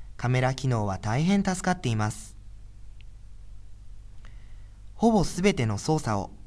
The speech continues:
音声で読み上げてくれるので、画面が見えない私にとって、楽々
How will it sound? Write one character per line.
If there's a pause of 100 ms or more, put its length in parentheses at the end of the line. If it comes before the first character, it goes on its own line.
(260)
音
声
で
読
み
上
げ
て
く
れ
る
の
で、 (880)
画
面
が
見
え
な
い
私
に
と
っ
て、 (520)
楽
々